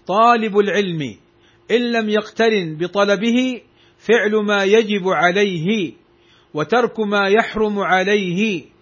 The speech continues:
من الاعتصام بالكتاب والسنة، وإلا وقع في الضلال."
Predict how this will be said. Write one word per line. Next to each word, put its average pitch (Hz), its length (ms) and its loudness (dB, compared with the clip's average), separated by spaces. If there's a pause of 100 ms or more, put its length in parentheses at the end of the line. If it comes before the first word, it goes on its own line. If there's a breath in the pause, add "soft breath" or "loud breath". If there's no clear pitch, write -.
(340 soft breath)
من 226 160 -2
الاعتصام 202 720 -2
بالكتاب 185 720 -2
والسنة، 170 540 -4 (420 soft breath)
وإلا 175 600 -4
وقع 165 600 -2
في 175 120 -10
الضلال." 147 800 -6